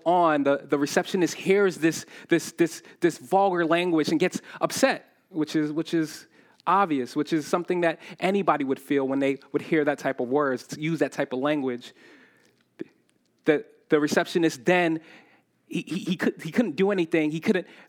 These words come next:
ma-, make sense of it. He couldn't, he couldn't do something to outlash to the, to the, to the, to the paying customer. So what he, what did he do? He, he, he kinda, he called somebody above his pay grade. He, he called the corporate office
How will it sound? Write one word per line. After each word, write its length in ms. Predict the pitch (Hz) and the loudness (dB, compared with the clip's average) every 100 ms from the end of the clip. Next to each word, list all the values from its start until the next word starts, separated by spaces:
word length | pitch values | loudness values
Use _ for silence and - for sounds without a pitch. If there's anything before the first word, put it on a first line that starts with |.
| _ | _
ma-, 280 | - 151 165 - | -6 -2 -2 0
make 220 | 175 170 | 0 0
sense 260 | - 190 202 | 2 0 2
of 140 | 160 | 0
it. 60 | 156 | 0
He 80 | 175 | 2
couldn't, 280 | 208 185 - - | 0 -2 -8 -8
he 60 | 180 | 0
couldn't 280 | 220 190 - - - _ _ _ | 0 0 -6 -20 -20 _ _ _
do 240 | 214 190 180 | 2 2 0
something 360 | 196 180 180 | 0 2 0
to 140 | 165 - - - | 0 -6 -2 2
outlash 560 | 185 180 180 170 165 - | 2 2 2 2 0 -4
to 160 | 180 | -2
the, 80 | 151 | -2
to 300 | - - 170 | -2 -4 0
the, 180 | 139 135 | 0 -2
to 160 | - | -2
the, 300 | 143 131 127 - | 0 2 0 -4
to 100 | 139 | -6
the 80 | |
paying 320 | 120 175 170 147 | -2 0 0 0
customer. 600 | 180 - 170 127 127 - _ _ - _ _ _ _ _ - | -2 -2 -2 -2 -4 -10 _ _ -20 _ _ _ _ _ -2
So 160 | 190 | 2
what 160 | 160 175 | 2 2
he, 120 | 180 | -2
what 160 | 156 185 | -2 0
did 80 | 185 | -2
he 100 | 165 | 0
do? 140 | 185 | 0
He, 180 | 175 165 - | 0 -4 -8
he, 220 | - 170 - | -6 -6 -6
he 100 | 185 | -4
kinda, 300 | 214 180 151 - | -4 -4 -6 -12
he 100 | - | -6
called 320 | - 214 202 | 0 0 0
somebody 300 | 196 180 165 | 0 2 0
above 360 | 147 170 170 160 | 0 2 2 2
his 160 | 147 | -6
pay 220 | - 160 | -2 -2
grade. 240 | 139 135 135 | 2 0 0
He, 160 | 170 - - | -2 -4 -4
he 100 | 180 | -4
called 560 | - 226 - 220 220 175 | -4 -12 2 2 4 0
the 80 | |
corporate 600 | 165 - 208 208 185 175 - _ _ _ _ - | -2 2 2 2 0 0 -2 _ _ _ _ 2
office 760 | 175 160 - 151 - - | 2 2 0 -2 -2 -10